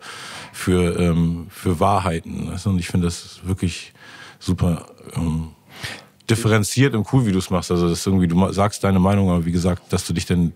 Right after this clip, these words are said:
dem Diskurs denn stellst und alleine dieses, ähm, ich find's auch gut, Fehler zu machen oder ich, weißt du,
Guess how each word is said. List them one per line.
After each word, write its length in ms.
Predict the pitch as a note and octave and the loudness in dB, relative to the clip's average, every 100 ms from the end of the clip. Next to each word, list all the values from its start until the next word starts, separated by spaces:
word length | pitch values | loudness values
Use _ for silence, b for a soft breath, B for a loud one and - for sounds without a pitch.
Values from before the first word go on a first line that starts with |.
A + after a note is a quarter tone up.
| - | -2
dem 200 | F2 D2+ | 0 0
Diskurs 480 | E2+ - G2 G2 - | -4 0 0 0 -2
denn 120 | F2 | -4
stellst 560 | - F#2+ F#2+ G2+ - B B B B B | 0 0 0 0 -8 B B B B B
und 200 | F2 E2 | -2 0
alleine 340 | E2 F2+ F#2 E2+ | 2 2 2 0
dieses, 460 | F2 E2+ E2 - | 0 0 -2 -4
ähm, 480 | E2+ E2 E2 E2+ - - | -2 0 0 -2 -6 -14
ich 280 | - - - | -12 -12 -14
find's 280 | - - F#2+ | -6 -2 0
auch 120 | F2+ | -2
gut, 180 | - F#2+ | -2 -2
Fehler 380 | - G2+ G2 F#2 | 2 2 4 0
zu 160 | - | 0
machen 400 | F#2+ F#2+ G#2+ F#2+ | 2 2 0 -2
oder 240 | E2+ G2 E2+ | 0 2 2
ich, 240 | D#2+ - - - | -2 -8 -6 -2
weißt 140 | A2+ | 2
du, 260 | B2+ G#2+ | 2 0